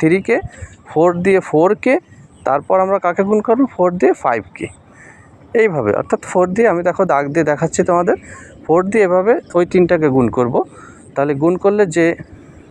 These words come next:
উপাদানগুলো আমরা পাবো, তাহলে ফোর থ্রি পাবো প্রথমে, ফোর দিয়ে থ্রিকে, এরপর ফোর ফোর পাবো, তারপর পাবো ফোর ফাইভকে। তো ফোর দিয়ে গুণ করা শেষ হয়ে গেল। এবার আমরা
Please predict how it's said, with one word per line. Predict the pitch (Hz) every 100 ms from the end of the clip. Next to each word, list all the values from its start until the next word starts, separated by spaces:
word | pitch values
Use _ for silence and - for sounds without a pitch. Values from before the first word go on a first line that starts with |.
| - -
উপাদানগুলো | 147 165 190 196 208 208
আমরা | 202 190 165
পাবো, | 151 151 202 - - - - - - - -
তাহলে | 147 147 143
ফোর | 165 170 156
থ্রি | 190 180
পাবো | 190 185 220
প্রথমে, | - 180 190 240 403 - -
ফোর | 160 160
দিয়ে | 165 180
থ্রিকে, | 175 185 185
এরপর | 160 147 -
ফোর | 156 196 -
ফোর | 180 180 180 -
পাবো, | 156 196 359 - - - - - - - -
তারপর | 139 - 147 147
পাবো | 147 151 302 - -
ফোর | - 180 359 381 - -
ফাইভকে। | 135 113 - - - - - - - - - - - - - - - - - - - - - 294 - - 285 - - - - -
তো | 214
ফোর | 214 226
দিয়ে | 233 240
গুণ | 226 214
করা | 208 190
শেষ | 175 -
হয়ে | 113 104
গেল। | 107 98 - 214
এবার | 240 247
আমরা | 226